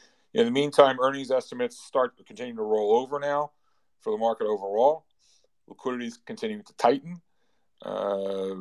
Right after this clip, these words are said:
Michael Howell, I hope he comes back in this room. But by the way, there's a great, I tweeted it out. Please, please, please watch it. Michael Howell in conversation with Tony Greer. Like, what could be better than that?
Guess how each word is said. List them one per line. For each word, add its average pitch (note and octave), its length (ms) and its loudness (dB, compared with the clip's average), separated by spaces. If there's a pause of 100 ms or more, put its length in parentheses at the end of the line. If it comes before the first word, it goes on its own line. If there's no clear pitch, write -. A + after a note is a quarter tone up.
(180)
Michael G#2+ 540 8
Howell, A#2+ 320 12
I - 20 6
hope A#2 160 6
he - 40 -20
comes G#2+ 180 -10
back A2 240 -2
in A#2 80 -12
this G#2+ 160 -12
room. A#2 200 -4
But A2+ 140 -14
by C3 160 4
the C3+ 80 0
way, C#3 220 4
there's B2 180 -10
a A2+ 60 -14
great, B2 420 -10
I A2 40 -14
tweeted D3+ 460 -4
it D3 60 8
out. D3 220 4 (120)
Please, D#3 300 -8
please, D#3 400 -8 (140)
please D#3+ 360 -6
watch C3+ 380 2
it. - 140 -10 (960)
Michael C3+ 420 0
Howell C3 320 2
in A#2+ 60 -16
conversation A#2+ 600 -10
with G2+ 100 -16
Tony A#2 280 -4
Greer. G#2 320 -6
Like, F#2 160 -8
what A#2+ 200 -4
could C#3+ 120 -12
be B2+ 80 -8
better G#2+ 280 0
than G#2 200 -18
that? F#2+ 260 -10